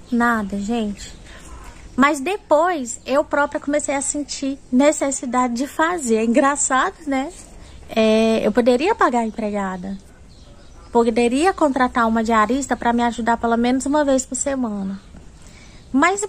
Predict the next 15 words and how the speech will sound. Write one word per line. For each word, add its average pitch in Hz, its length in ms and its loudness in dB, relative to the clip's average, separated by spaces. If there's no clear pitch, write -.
parece 415 420 0
assim, 370 400 -6
sabe? 339 400 0
Pra 311 160 2
mim, 302 560 -2
é, 247 760 -2
uma 262 200 6
diarista 254 520 2
uma 311 240 4
vez 262 180 2
por - 120 -10
semana, 269 520 0
pra 262 220 2
mim 269 180 0
não, 302 420 -2